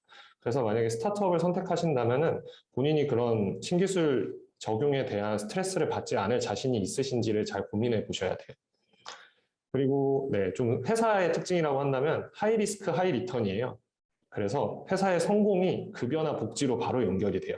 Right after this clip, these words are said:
그래서 내가 해낸 업무들이 이제 회사의 성공이 되고 그게 나한테 복지로 떨어지기 때문에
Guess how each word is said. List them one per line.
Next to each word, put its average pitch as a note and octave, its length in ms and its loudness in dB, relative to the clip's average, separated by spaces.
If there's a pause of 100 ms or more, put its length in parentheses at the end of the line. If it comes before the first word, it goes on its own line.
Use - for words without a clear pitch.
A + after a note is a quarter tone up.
(120)
그래서 C3+ 420 -2 (240)
내가 B2 420 0
해낸 D3+ 480 2
업무들이 B2 720 0 (340)
이제 - 100 -2
회사의 E3+ 360 2
성공이 E3+ 400 2
되고 - 380 -2
그게 A2 200 0
나한테 G2+ 360 -2
복지로 B2+ 400 -4
떨어지기 D#3+ 480 0
때문에 G2+ 420 -2